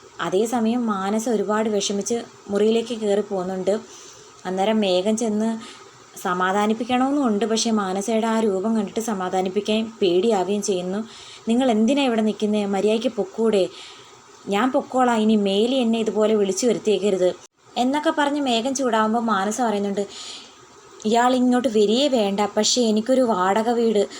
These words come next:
പുതിയൊരു വാടക വീട് ഉണ്ടാക്കി തരണേ, എനിക്കിനി ഇവിടെ നാണം കെട്ട് ജീവിക്കാൻ വയ്യെന്നൊക്കെ" പൊട്ടിത്തെറിച്ച് പറയുന്നുണ്ട്. "അയാൾ പറയുന്നത് സത്യമാണോ ആ മാർക്കോ? നിങ്ങൾ ആ അയാളെ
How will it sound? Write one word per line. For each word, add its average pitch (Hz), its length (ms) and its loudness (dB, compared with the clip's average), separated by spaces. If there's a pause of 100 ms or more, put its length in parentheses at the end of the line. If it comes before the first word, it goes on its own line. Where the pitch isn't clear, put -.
(160)
പുതിയൊരു 262 440 2
വാടക 208 360 2
വീട് 226 160 2
ഉണ്ടാക്കി 196 320 -2
തരണേ, 196 240 0 (120)
എനിക്കിനി 233 400 0
ഇവിടെ 226 180 2 (400)
നാണം 233 280 2
കെട്ട് 233 220 -2
ജീവിക്കാൻ 214 460 2
വയ്യെന്നൊക്കെ" 208 420 -2 (160)
പൊട്ടിത്തെറിച്ച് 220 560 0
പറയുന്നുണ്ട്. 202 360 0 (560)
"അയാൾ 214 220 2 (120)
പറയുന്നത് 226 380 0
സത്യമാണോ 220 540 0 (120)
ആ - 20 0 (100)
മാർക്കോ? 196 380 0 (580)
നിങ്ങൾ 240 320 2
ആ 240 60 4 (100)
അയാളെ 226 320 2